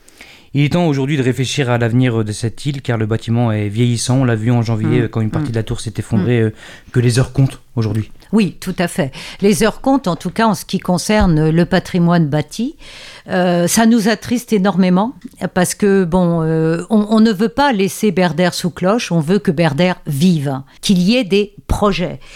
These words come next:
Speaker 2: Et nous, nous, en tout cas, on en a, qui sont respectueux, je dirais, des diverses protections de l'île de Berdère. Et le type de projet, par exemple, ce serait l'école de voile, telle que Eugène en parlait,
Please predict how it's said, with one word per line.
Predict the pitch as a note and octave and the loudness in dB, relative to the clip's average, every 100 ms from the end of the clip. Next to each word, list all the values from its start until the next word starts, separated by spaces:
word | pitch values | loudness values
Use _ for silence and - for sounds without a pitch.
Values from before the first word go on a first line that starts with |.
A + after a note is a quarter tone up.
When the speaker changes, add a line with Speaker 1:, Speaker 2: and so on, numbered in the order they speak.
| - - | -20 -4
Speaker 2:
Et | G3+ G3 | 2 4
nous, | A#3+ D4+ - - - | 6 4 0 -12 -8
nous, | F3+ G#3+ | 0 2
en | G#3 | 2
tout | D3 E3 | -2 -4
cas, | A3+ A3+ | 0 0
on | E3 | 0
en | E3 E3 | -2 0
a, | F#3 C4+ - - - - - | 0 -2 -6 -20 -20 -20 -4
qui | G#3+ | -2
sont | F#3+ B3 A3+ | 0 2 0
respectueux, | E3+ C4 - C4+ B3+ - C4 B3+ G3+ | 2 0 0 -2 -2 0 2 2 -2
je | - | -6
dirais, | E3 F3 G3 G3 | -2 0 2 0
des | D#3 E3 | 0 -2
diverses | C#3 F#3 F#3+ F#3+ - D#3+ D3+ | 0 2 2 0 -2 -6 -6
protections | - B3 A#3+ A#3 - - A#3 - _ | -2 -2 0 -2 -2 0 0 -2 _
de | D#3 | -6
l'île | C#3+ D#3 | -4 -2
de | D3+ | -2
Berdère. | C#3+ D#3 - B3 B3+ - - - - | 0 -2 0 0 -2 -6 -18 -18 -2
Et | F#3+ F3+ F3 _ | 2 2 0 _
le | G3+ B3+ | 0 2
type | C#4 D4 B3+ | 2 0 2
de | F3+ F#3+ | 2 0
projet, | - F#3+ D#3+ B3 A#3+ - | 2 0 2 -2 -2 -2
par | G3 D3 | 0 0
exemple, | E3 C#3 A#3+ F#3+ D#3 D3 - - - - | -4 0 0 0 -4 -8 -10 -20 -20 -10
ce | - G3 | -4 -2
serait | - G#3 G3+ F3+ D3+ - - - - | 0 0 2 0 -2 -10 -20 -10 -2
l'école | D#3 - D#3+ | 0 2 2
de | E3+ | 2
voile, | E3 B3+ C#4+ B3 _ _ - - - | 2 2 0 -8 _ _ -20 -20 -10
telle | - D3+ D3+ | -2 -2 0
que | F#3+ E3+ F#3+ | 0 0 0
Eugène | E3+ C#3+ E3+ D#3+ D3+ - - - | 0 2 2 2 -2 -6 -16 -12
en | D3 | -10
parlait, | C#3 E3+ G3+ G#3 C#4 | -6 -6 -2 -4 -4